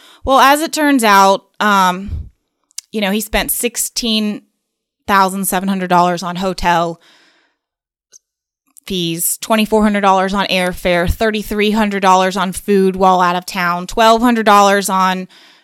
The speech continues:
rental cars, um, and ten thousand five hundred dollars on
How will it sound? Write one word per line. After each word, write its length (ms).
rental 380
cars, 680
um, 520
and 300
ten 280
thousand 580
five 180
hundred 240
dollars 460
on 460